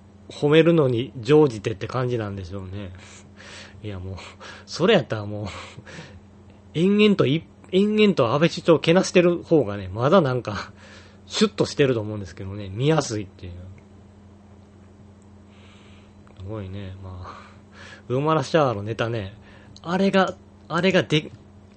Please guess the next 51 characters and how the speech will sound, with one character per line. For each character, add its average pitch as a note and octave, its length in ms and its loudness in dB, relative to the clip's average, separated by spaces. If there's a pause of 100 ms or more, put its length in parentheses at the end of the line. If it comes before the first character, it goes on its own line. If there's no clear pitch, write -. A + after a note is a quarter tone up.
(1200)
あ B2+ 160 -6
れ F3+ 140 6
を F3+ 80 6
放 F#3 280 6
送 E3+ 200 2
し - 100 -4
て F#3+ 120 4
く F#3+ 120 4
れ E3 100 4
た A#2+ 140 -4
こ B2 120 -8
と A#2+ 120 -4
と G#2+ 160 -6
か G#2+ 140 -10
ね、 G2 160 -10
す - 220 -4
ご G3 100 12
い B3 40 12
持 C3 200 2
ち F3 120 4
上 E3+ 80 8
げ E3 100 4
る E3 60 -2
人 G3+ 160 -2
も A#2 160 -2
ね、 F#2+ 220 -12 (240)
す - 200 0
っ A#3+ 40 4
ご A#3+ 140 6
い - 20 6
持 F3+ 160 6
ち D3+ 100 6
上 E3+ 60 10
げ F3+ 120 4
る F3 60 0
人 - 160 -4
も D#3+ 100 0
し - 200 0
ん E3+ 80 4
ど G#3 140 6
い - 20 4
ん D#3 40 0
で A#2 80 -2
す - 100 -14
け A#2 80 -4
ど G#2 120 -8
ね。 G2 220 -12 (1040)
も G2+ 340 -10 (400)
う、 - 40 -20
そ - 120 -12
の、 G2 760 -10